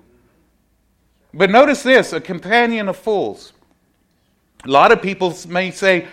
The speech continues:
"Well, I'm no fool." Well, what is a fool? You know, many times we define things by our definition rather than letting the Word of God define what's a,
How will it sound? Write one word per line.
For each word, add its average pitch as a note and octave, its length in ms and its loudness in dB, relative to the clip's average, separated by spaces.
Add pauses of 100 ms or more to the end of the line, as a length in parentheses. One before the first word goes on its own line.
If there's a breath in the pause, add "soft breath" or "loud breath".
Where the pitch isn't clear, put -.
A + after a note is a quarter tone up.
"Well, F3+ 180 0
I'm E4 140 -2
no G3 180 0
fool." D3+ 560 -8 (520 soft breath)
Well, F#3+ 160 0
what C4 180 6
is B3+ 240 0
a F#3+ 80 -2
fool? B2+ 560 -2
You G3 180 -10
know, A3 200 2
many A3 280 -4
times A3 320 -4
we G#3+ 220 -6
define F#3+ 640 0
things E3+ 480 -10
by D#3 460 0
our F#3+ 260 4
definition E3 720 -4
rather E3+ 300 -2
than D#3+ 180 -8
letting E3 340 -4
the C#3+ 60 -6
Word F#3 240 -2
of E3+ 100 -8
God D3 300 2
define C#3+ 480 -2
what's C#3 220 -4
a, C3+ 120 -6